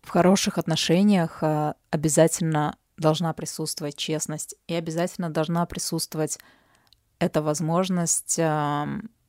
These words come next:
сказать, просто прийти и сказать, быть честными в своих, а, разговорах,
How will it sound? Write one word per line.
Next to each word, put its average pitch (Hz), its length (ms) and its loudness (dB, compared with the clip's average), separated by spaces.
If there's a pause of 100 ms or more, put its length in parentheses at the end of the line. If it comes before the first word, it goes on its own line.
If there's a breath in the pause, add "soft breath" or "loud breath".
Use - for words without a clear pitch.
(200)
сказать, 151 720 0 (1120)
просто 185 340 2
прийти 170 340 -4
и 202 40 2
сказать, 175 600 0 (1500)
быть 180 440 0 (520)
честными 190 720 2 (140)
в - 60 -12
своих, 170 600 0
а, 151 200 -4 (120)
разговорах, 165 1000 2